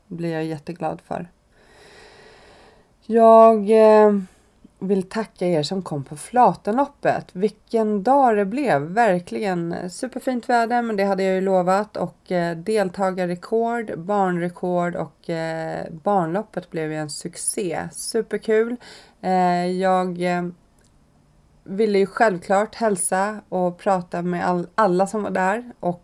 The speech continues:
eh, som ni förstår så hinner jag ju inte det. Och det är väl typ det enda som jag tycker är lite tråkigt med Flatenloppet. Det är ju att jag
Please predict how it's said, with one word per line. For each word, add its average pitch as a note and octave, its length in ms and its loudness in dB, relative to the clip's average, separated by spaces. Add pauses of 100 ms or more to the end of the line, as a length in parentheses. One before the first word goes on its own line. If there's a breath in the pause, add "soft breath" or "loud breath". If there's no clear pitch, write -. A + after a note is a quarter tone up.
eh, E3+ 140 -4
som F#3 220 -6
ni F3+ 60 -4
förstår F#3 380 -4
så F#3+ 200 -6
hinner E3+ 420 -2
jag F#3 140 0
ju G#3+ 60 0
inte G3+ 200 -6
det. F#3+ 240 -2 (600 loud breath)
Och F#3+ 160 0
det G#3 120 4
är G#3+ 40 6
väl A3 140 2
typ A3+ 240 -2
det A3+ 80 2
enda G#3+ 440 0
som F#3+ 180 -4
jag D#3+ 200 -6
tycker F3 220 -8
är E3+ 40 -4
lite G3 340 0
tråkigt F3+ 300 -8
med D#3 180 -10
Flatenloppet. E3 640 -8
Det G3 60 -6
är G3 60 -4
ju F3 140 -4
att E3+ 140 -8
jag F3+ 120 -6